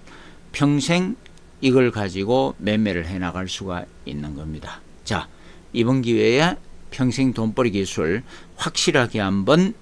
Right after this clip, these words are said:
어, 습득을 해 보시기 바랍니다. 전문가 믿으면 망합니다.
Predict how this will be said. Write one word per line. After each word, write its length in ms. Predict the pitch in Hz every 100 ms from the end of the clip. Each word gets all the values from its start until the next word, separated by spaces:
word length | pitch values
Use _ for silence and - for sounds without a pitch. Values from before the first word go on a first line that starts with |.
| - - - - -
어, 460 | - 73 69 69 67 - - -
습득을 560 | - 117 - 117 87
해 100 | 82 87
보시기 440 | 90 - - 87
바랍니다. 500 | 65 76 71 67 67 - - - -
전문가 480 | - 131 156 165 170
믿으면 440 | 165 147 147 156 143
망합니다. 720 | 113 117 131 139 90 71